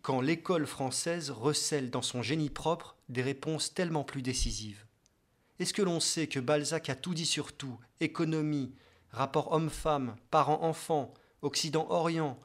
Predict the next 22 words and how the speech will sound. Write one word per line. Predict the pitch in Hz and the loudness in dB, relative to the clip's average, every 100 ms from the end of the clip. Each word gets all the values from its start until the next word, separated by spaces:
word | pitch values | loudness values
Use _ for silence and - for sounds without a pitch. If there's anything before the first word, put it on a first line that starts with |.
| - _ | -20 _
vie | 120 135 | -6 0
mondaine, | 165 175 165 165 147 120 | 2 2 2 4 4 0
banque, | 113 151 175 143 | -2 2 2 2
architecture, | - - 165 185 - 170 151 | 0 -2 -2 -4 -4 0 2
imprimerie, | 151 - 180 170 165 143 | 2 0 -2 0 -2 -2
brevet, | 127 170 160 165 | 0 -2 0 -2
tout ? | 143 - 156 - _ _ _ _ _ _ _ _ _ _ - | -2 -4 -6 -6 _ _ _ _ _ _ _ _ _ _ -6
Qui | 233 233 | -4 4
connaît | 190 185 175 | 4 6 4
l'économiste | 175 180 165 165 - | 2 0 0 -2 -2
français | 151 156 - 160 | -2 -2 -2 -4
contemporain | - 180 165 156 147 | -4 -2 0 4 4
de | 139 | 4
Balzac, | 135 139 139 135 - | 2 0 0 -4 -4
très | - 175 | -4 -2
lu | 170 160 | 0 0
à | 135 | 0
l'étranger | 131 143 139 127 143 120 | 0 -2 -2 -2 -4 -6
et | 117 | -4
inconnu | 165 - 151 143 | -4 0 0 0
chez | - 127 | 0 -2
nous, | 131 156 | -2 -4